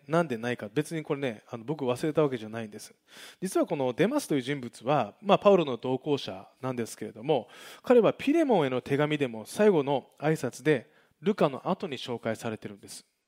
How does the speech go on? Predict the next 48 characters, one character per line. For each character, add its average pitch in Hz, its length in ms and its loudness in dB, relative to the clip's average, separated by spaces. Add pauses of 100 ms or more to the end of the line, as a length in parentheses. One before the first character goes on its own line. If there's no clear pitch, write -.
(1800)
で、 - 500 2
他 262 240 0
の 269 100 -2
箇 269 120 0
所 - 120 -8
で 220 60 -2
も 165 80 -2
紹 151 180 -2
介 135 160 0
さ 143 120 -2
れ 135 80 2
て 139 120 -2
ま 143 100 -2
す - 100 -10
け 123 80 -4
れ 110 60 -4
ど 104 100 -10
も、 135 260 -2 (260)
あ 135 100 -6
の、 123 220 -6 (140)
第 196 300 2
二 240 160 -4
テ 226 140 0
モ 151 200 -4
テ - 380 -2 (220)
と 143 100 -8
い 120 60 -4
う 117 40 -12
ね、 123 140 -6
テ - 180 -4
モ 254 160 -4
テ - 200 0
へ 143 100 0
の 123 140 -6
手 113 160 -10
紙、 107 260 -10
第 143 280 -2
二 160 100 -10
っ - 20 -8
て - 100 -6
い - 20 -4
う - 40 -12
の 104 40 -18
が 101 40 -14
あ 101 40 -14
り 101 60 -16
ま 101 100 -20
す。 - 140 -20